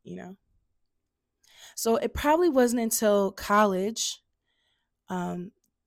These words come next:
that things started to get a little more nihilistic for me. Like, I, I couldn't even figure out why we were here in the first place. No-, nothing lined up for me. And even though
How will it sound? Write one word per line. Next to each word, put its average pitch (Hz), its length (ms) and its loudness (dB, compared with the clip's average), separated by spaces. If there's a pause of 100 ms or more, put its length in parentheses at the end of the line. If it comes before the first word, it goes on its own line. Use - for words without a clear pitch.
that 190 280 0
things 254 240 -2
started 220 200 2
to 214 80 -4
get 202 80 2
a - 20 0
little 196 160 0
more 190 180 -2
nihilistic 175 640 -6
for - 140 -8
me. 285 260 -6
Like, 185 160 -8
I, 185 300 -6 (180)
I 185 160 -4 (140)
couldn't 226 220 -2
even 202 100 -4
figure 190 260 -4
out 180 140 0
why 180 140 0
we 180 100 -2
were 185 80 -6
here 180 140 -4
in 175 80 -10
the 180 60 -14
first 185 300 -10
place. - 300 -12 (280)
No-, 220 260 4
nothing 226 380 2
lined 185 320 -2
up 180 200 -6
for 180 120 -12
me. 185 280 -12 (640)
And 196 500 0 (460)
even 240 380 2
though 208 640 4